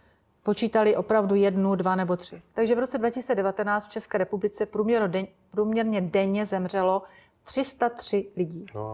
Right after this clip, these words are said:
Speaker 2: a řekni něco přes sto, jsem si
Speaker 1: Na
Speaker 2: chtěl
Speaker 1: to
Speaker 2: říct, ale
Speaker 1: číslo jsme se
Speaker 2: no.
Speaker 1: dostali v době největší pandemie, to byl, tuším, listopad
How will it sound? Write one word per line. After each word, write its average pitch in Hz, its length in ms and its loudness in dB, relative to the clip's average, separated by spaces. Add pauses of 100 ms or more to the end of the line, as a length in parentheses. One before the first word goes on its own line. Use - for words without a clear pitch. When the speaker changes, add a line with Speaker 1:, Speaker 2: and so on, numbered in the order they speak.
(120)
Speaker 2:
a 95 40 -20
řekni 98 240 -14
něco 92 200 -16
přes - 240 -6
sto, - 240 -6
jsem - 180 -18
si - 140 -6
Speaker 1:
Na 262 120 4
Speaker 2:
chtěl 95 120 2
Speaker 1:
to - 80 4
Speaker 2:
říct, - 200 2
ale 359 80 6
Speaker 1:
číslo 190 380 2
jsme 208 200 -2
se 226 160 0
Speaker 2:
no. 202 60 2
Speaker 1:
dostali 208 680 2 (140)
v 202 100 -6
době 226 280 4
největší 226 480 0
pandemie, 220 580 0
to 220 120 -4
byl, 208 160 -2
tuším, 220 340 -8
listopad 208 600 -4